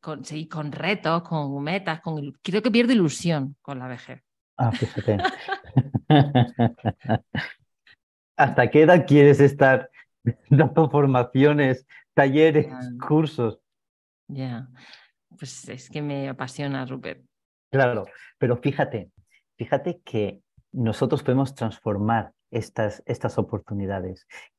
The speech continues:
Speaker 2: Qué bien cuando llegue tu época de vejez y puedas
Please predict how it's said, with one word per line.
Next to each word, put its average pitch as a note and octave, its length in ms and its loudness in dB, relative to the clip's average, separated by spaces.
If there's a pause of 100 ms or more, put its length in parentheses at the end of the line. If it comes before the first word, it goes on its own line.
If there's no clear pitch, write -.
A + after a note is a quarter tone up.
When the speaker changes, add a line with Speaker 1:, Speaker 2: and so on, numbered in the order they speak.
Speaker 2:
Qué C#3+ 140 6
bien C#3+ 440 6 (520)
cuando G#2+ 600 0
llegue C3 540 0 (340)
tu A#2 140 2
época A2 720 -4
de G#2+ 340 -4
vejez A2+ 480 -2 (2000)
y C3 120 0
puedas D3 800 -2